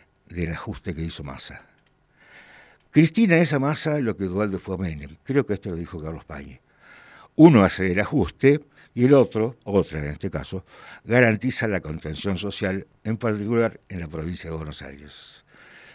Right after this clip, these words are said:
Se maneja de manera inmejorable con los factores del poder. Al principio del Frente de Todos se ubicó en un segundo plano, después ganó la confianza de Máximo Kirchner, después de Cristina,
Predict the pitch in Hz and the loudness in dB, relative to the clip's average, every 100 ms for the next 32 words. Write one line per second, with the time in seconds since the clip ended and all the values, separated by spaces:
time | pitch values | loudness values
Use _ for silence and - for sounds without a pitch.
0 | _ _ _ - 107 98 107 - 101 87 | _ _ _ -6 -2 2 0 0 -6 -6
1 | _ _ _ _ _ _ _ _ _ _ | _ _ _ _ _ _ _ _ _ _
2 | 87 80 85 95 90 85 - 107 101 78 | -8 -4 0 0 0 -4 -2 0 0 -2
3 | 78 _ _ _ _ _ _ _ _ _ | -10 _ _ _ _ _ _ _ _ _
4 | 76 76 - 69 85 73 80 76 95 95 | -10 -8 -10 -10 -8 -6 -6 -4 2 2
5 | 92 - _ _ _ _ _ _ _ _ | 2 -8 _ _ _ _ _ _ _ _
6 | - - - - 117 117 120 123 - 185 | -20 -20 -20 -6 0 0 0 -4 -2 -4
7 | 143 139 123 139 139 131 127 110 143 135 | 0 0 0 -2 -4 0 -2 0 0 0
8 | 123 120 95 92 104 98 92 - 82 85 | -2 -4 -4 -4 -4 -2 -4 -6 -10 -10
9 | 95 139 113 92 92 _ - - - 170 | -8 0 0 0 -10 _ -20 -18 -4 0
10 | 196 170 131 123 110 90 82 101 98 98 | 4 4 4 2 0 -2 -4 -2 -2 -4
11 | 82 87 - - 87 90 135 113 110 101 | -6 -6 -8 -10 -8 -4 -2 -2 -2 -4
12 | 85 76 90 78 76 104 98 123 110 120 | -4 -10 -8 -8 -8 -8 -6 -4 -2 -4